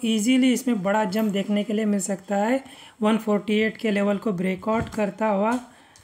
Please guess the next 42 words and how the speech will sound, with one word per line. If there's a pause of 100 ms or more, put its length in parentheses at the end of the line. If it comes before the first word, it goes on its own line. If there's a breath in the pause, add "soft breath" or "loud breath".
(340 loud breath)
नज़र (200)
आ
सकता
है। (280 loud breath)
अगर
वन
थर्टी
फ़ोर
के
ऊपर
निकल
गया,
वन
थर्टी
फ़ोर,
वन
थर्टी
फ़ाइव
के
ऊपर,
तो
ये
हमारा
confirm (320)
रहेगा (560 loud breath)
कि
अब
यहाँ
से
बड़ी
तेज़ी
है
इसमें
आने
वाली
है,
बीएचईएल
बड़ी
तेज़ी
दिखा
सकता
है।